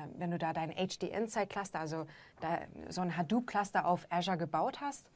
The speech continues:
ähm, und da dann schon bestimmte Hive-Tabellen aufgebaut hast, kann man automatisch dieser, oder kann man so, so einen Stream aufbauen zwischen den Hive-Tabellen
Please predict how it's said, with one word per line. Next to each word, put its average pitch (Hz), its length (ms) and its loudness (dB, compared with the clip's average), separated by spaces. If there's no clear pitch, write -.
ähm, 185 400 4
und 185 440 0
da 185 200 4
dann 190 180 4
schon 180 380 0
bestimmte 202 500 -2
Hive-Tabellen 160 640 2
aufgebaut 156 600 -2
hast, 202 200 -2
kann 202 320 0
man 208 240 2
automatisch 208 720 2
dieser, 175 420 -2
oder 160 180 -6
kann 180 160 -8
man 180 120 -2
so, 165 140 -6
so 160 80 -8
einen 160 100 -6
Stream 202 380 -4
aufbauen 170 460 -2
zwischen 190 360 -2
den 160 240 -2
Hive-Tabellen 175 680 0